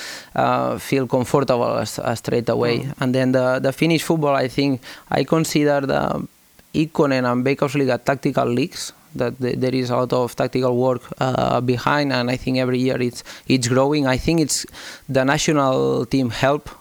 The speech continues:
Speaker 1: on that. The, the good results that they are achieving helps to,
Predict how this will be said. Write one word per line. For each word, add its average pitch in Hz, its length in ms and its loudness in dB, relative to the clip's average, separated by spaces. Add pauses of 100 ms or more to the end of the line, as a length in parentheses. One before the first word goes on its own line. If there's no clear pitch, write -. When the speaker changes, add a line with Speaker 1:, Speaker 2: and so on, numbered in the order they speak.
(120)
Speaker 1:
on 131 180 -2
that. 139 200 2
The, 127 180 -2
the 123 120 0
good 131 160 0
results 131 340 0
that 127 140 -2
they 131 120 0
are 123 100 0
achieving 131 500 -2
helps 127 360 -4
to, 131 360 -4